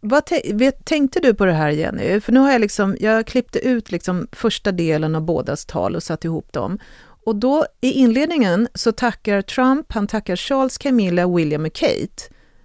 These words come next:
Men kung Charles tackar, hälsar Trump välkommen, men nämner inte Melania.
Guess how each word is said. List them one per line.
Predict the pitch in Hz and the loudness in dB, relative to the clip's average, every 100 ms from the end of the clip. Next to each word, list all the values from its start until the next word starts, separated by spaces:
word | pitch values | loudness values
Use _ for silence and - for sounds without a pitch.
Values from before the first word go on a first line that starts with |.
| _ | _
Men | 214 214 | -4 0
kung | 240 220 | 2 2
Charles | - 294 269 247 - | 2 2 2 -2 -2
tackar, | 226 - 175 | -2 0 -2
hälsar | 175 175 - | 0 -2 -4
Trump | 175 285 294 - | -4 -2 -4 -2
välkommen, | 202 143 - 151 139 - | -2 -2 -2 -4 -2 -4
men | 202 | -2
nämner | 185 170 185 | 0 0 -2
inte | 180 160 170 | -2 -4 -4
Melania. | 185 240 262 156 57 58 | -2 0 -2 -2 -4 -6